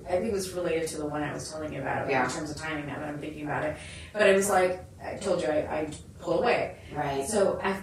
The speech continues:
Speaker 1: I was turning twenty-five, and I wanted to go to Italy. So I, I was going to Italy, but I was going through this, this group through a university because they were focusing on art, um, and studying art for two weeks.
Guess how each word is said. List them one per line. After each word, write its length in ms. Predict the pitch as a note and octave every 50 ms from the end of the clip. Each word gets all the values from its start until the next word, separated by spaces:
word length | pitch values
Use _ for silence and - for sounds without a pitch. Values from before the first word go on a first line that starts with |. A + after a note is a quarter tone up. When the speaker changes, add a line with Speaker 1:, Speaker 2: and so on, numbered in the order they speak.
| - -
Speaker 1:
I 340 | - G3+ G#3 G#3+ A3 A3 G3+
was 320 | G3 G3 - - - - -
turning 320 | - - G#3+ G#3+ A3 A3+ A3+
twenty-five, 880 | A#3+ A#3+ A#3+ A#3+ A3+ G#3+ G3+ G3+ G3+ G3+ G3+ G3 F#3+ F#3+ F#3+ F#3+ F3+ E3+ E3
and 560 | E3 D#3+ D#3+ D#3 D#3+ E3 D#3+ D#3+ E3 E3+ E3 E3 - E3
I 280 | E3 D#3+ D#3+ E3 E3 E3
wanted 260 | E3 E3 E3+ F3 F3
to 380 | F3 F3+ F3 F3 E3+ E3+ E3+ - - - - -
go 140 | - F3 E3+
to 80 | E3+ E3+
Italy. 400 | F3 E3+ E3+ E3+ E3+ E3+ E3+ E3+
So 420 | E3+ - E3 D#3+ D#3+ E3 D#3+ - - - - -
I, 60 | -
I 20 | E3+
was 160 | E3+ - -
going 220 | F#3+ F#3+ F#3+ F#3
to 60 | F3+ F3
Italy, 260 | F3 F3 E3+ E3+ E3+
but 100 | E3+ E3+
I 40 | E3
was 140 | E3+ -
going 220 | - F#3+ G3 G3 F#3+
through 260 | - - F3+ F3+ E3+
this, 360 | E3 E3 D#3+ - - - - - - - -
this 340 | D#3+ D#3+ D#3+ D#3 - - - - - - - - -
group 320 | F3 F3 F3+ F3 F3 F3
through 460 | E3 E3 D#3+ D#3+ D#3+ D#3 - - - - E3
a 40 | E3
university 840 | E3 D#3+ D#3+ D#3 D#3+ D#3+ D#3+ - - - - - C#3+ D3 D3 - - - - - - -
because 140 | - - F3 E3+
they 80 | D#3+
were 180 | D#3 D#3 D3+ D3+
focusing 480 | - F3 F3 E3 D#3+ D#3 - D#3 D3+ D3+
on 320 | D3+ D3+ D3 - - - -
art, 480 | - - - - - - - - - - - - - -
um, 340 | D#3+ D#3 D#3 D#3 D#3 D#3 D#3
and 100 | D3+ D3+
studying 360 | - - D3+ D3+ D3 D3 D3
art 400 | - - D3+ - - - - - -
for 360 | - - - D2+ - - - -
two 140 | - - -
weeks. 340 | - - - - - -